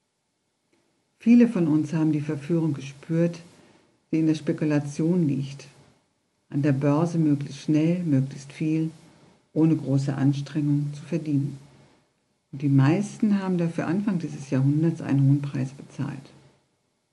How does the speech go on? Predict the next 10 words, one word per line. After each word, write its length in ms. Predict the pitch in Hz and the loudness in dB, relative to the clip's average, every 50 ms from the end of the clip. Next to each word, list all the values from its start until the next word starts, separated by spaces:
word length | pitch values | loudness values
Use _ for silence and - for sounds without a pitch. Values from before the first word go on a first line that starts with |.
| _ _ _ _ _ _ _ _ _ _ - | _ _ _ _ _ _ _ _ _ _ -4
Und 160 | 175 180 - | -4 -2 -2
auch 100 | 185 185 | -2 -2
jetzt 500 | 180 208 220 226 226 - - - - - - | 0 0 0 0 -2 -6 -12 -20 -20 -20 -20
sind 240 | - 139 156 151 143 | -6 -2 0 0 2
die 100 | 151 147 | 0 0
sicheren 440 | 139 160 170 170 226 - 156 147 - | 0 0 0 0 0 0 0 0 0
Einlagen, 800 | - 127 127 139 160 175 180 175 170 170 170 175 175 180 180 175 | -2 0 2 4 4 4 2 2 2 0 0 0 -2 -2 -2 -2
wie 80 | 160 147 | -2 -4
sich 220 | 143 143 139 139 | -4 -4 -6 -4
herausstellt, 800 | 139 127 139 - - 143 143 143 143 - 170 160 156 160 156 - | -6 -6 -6 -6 -6 -6 -8 -8 -6 -6 -4 -4 -2 -4 -6 -8